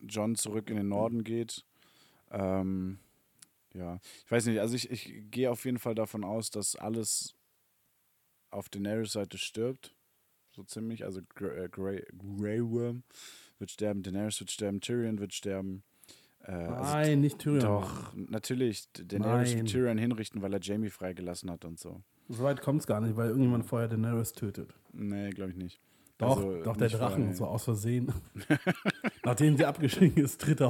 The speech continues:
Speaker 2: aus Versehen auf Daenerys drauf.
Speaker 1: Ja, oder er will sich so umdrehen und haut ihm mit dem Schwanz so gegen
Speaker 2: Ja.
Speaker 1: die Wand oder so. <laughs>
Speaker 2: Weißt du, was ich ein bisschen enttäuschend fand?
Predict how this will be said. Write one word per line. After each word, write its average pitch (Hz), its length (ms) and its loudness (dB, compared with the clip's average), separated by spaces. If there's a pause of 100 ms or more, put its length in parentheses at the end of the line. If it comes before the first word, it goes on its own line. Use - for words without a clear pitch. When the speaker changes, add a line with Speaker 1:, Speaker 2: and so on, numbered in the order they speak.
(120)
Speaker 2:
aus 139 120 2
Versehen 123 320 2
auf 127 160 -2
Daenerys 113 420 0
drauf. - 520 -8 (300)
Speaker 1:
Ja, 139 340 8 (260)
oder 117 160 6
er 117 100 2
will 123 140 4
sich 127 120 -4
so 123 120 4
umdrehen 123 340 2
und 117 160 2
haut 120 160 0
ihm 123 100 -2
mit 110 80 2
dem 110 60 -2
Schwanz 117 380 -4
so 123 80 -2
gegen 120 120 4 (100)
Speaker 2:
Ja. 113 60 -2
Speaker 1:
die 101 80 -6
Wand 120 300 0
oder 113 260 -6
so. 120 140 0 (520)
<laughs> - 520 -18
Speaker 2:
Weißt 165 200 4
du, 202 40 4
was 180 120 4
ich 185 80 4
ein 156 60 6
bisschen 185 200 6
enttäuschend 156 420 4
fand? 131 360 -2